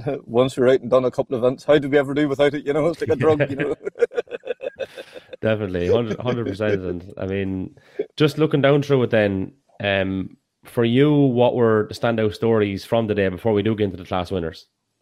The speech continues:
Speaker 1: Um, standout stories, I suppose, uh, Declan Boyle's, you know, the way he just settled back in again, you know. Um, the,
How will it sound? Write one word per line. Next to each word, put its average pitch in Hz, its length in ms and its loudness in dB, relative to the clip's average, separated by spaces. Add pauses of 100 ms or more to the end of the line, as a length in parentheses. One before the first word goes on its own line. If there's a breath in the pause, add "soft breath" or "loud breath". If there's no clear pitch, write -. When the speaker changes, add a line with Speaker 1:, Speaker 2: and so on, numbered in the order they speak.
(540 soft breath)
Speaker 1:
Um, - 540 -4 (300)
standout 175 400 0
stories, 123 440 0
I 143 60 0
suppose, 180 800 0 (240)
uh, 123 260 2
Declan 127 560 0
Boyle's, 123 520 2
you 139 100 -2
know, 120 160 2 (240)
the 127 100 0
way 131 180 4
he 117 160 -4
just - 360 -8
settled 123 260 0
back - 160 0
in 104 100 -2
again, 110 280 -8
you 110 80 -6
know. 135 180 0 (600 soft breath)
Um, 117 960 0 (200)
the, 117 800 -2